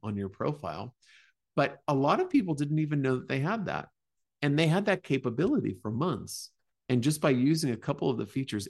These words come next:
in that mode, you can, um, you know, exponentially increase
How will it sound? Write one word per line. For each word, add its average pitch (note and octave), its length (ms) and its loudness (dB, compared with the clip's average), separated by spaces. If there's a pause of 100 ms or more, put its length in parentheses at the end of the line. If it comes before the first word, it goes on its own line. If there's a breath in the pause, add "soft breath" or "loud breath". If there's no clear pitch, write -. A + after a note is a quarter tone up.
in D#3+ 160 -2
that A#2 240 -2
mode, A#2+ 440 0
you B2+ 100 -4
can, A2+ 320 -4 (100)
um, G#2 340 -6
you A#2+ 100 -6
know, G2 100 -6
exponentially B2 920 -2
increase G2+ 560 -2